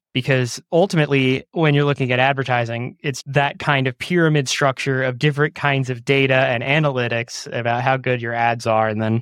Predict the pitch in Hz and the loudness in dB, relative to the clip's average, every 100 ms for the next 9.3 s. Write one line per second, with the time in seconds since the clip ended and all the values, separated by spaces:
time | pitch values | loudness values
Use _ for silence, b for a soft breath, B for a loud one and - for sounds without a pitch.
0 | - 170 165 175 143 151 139 127 127 120 | 0 0 2 2 2 2 4 4 2 0
1 | 107 107 110 104 104 - 127 - 131 123 | -4 -6 -6 -6 -10 -14 -16 -10 -6 -4
2 | 127 123 - 127 120 123 123 - 127 123 | -4 -6 -4 -4 -2 -2 -4 -4 -4 -4
3 | - 147 - 143 139 135 190 208 170 147 | -2 -2 2 0 2 0 0 2 4 4
4 | 143 143 131 127 123 123 120 - 120 117 | 2 2 2 2 2 2 0 -4 -4 -4
5 | 110 110 113 107 135 _ - 120 113 123 | -4 -10 -12 -12 -14 _ -14 -10 -4 -2
6 | 123 120 120 - 135 120 117 117 120 117 | -2 -6 -10 -4 -2 -2 -4 -4 -4 -4
7 | 120 _ 135 156 160 143 143 127 - 156 | -6 _ -2 2 2 2 0 -4 0 2
8 | 160 143 131 139 - 208 160 139 139 131 | 4 4 2 0 0 0 -2 -4 -2 0
9 | 131 143 | 0 -2